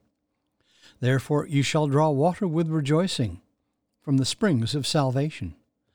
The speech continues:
And on that day you shall say, "Give thanks to the Lord and call upon his name. Make his deeds known among the peoples.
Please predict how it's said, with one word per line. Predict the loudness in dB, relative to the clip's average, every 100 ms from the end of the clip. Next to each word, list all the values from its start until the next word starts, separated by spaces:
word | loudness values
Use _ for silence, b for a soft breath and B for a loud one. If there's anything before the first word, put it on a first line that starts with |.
| _ _ _ _ _
And | -4
on | -2 2
that | 0 0
day | 0 2
you | 2 0
shall | 0 -2
say, | 0 2 2 0 -8 _ _ _ _ _ -2
"Give | -2
thanks | -2 -2 0 -2 -4
to | -2
the | 0 2
Lord | 4 2 2
and | 0 0
call | 0 0
upon | -2 0 0 2
his | 2 -2 0
name. | 0 0 -6 -18 _ _ _ _ _ _ _ -4
Make | -4 2
his | 0 2
deeds | 2 2 2
known | 2 2 2 0
among | 0 2 2 0
the |
peoples. | -2 -4 -4 -10 -14 -20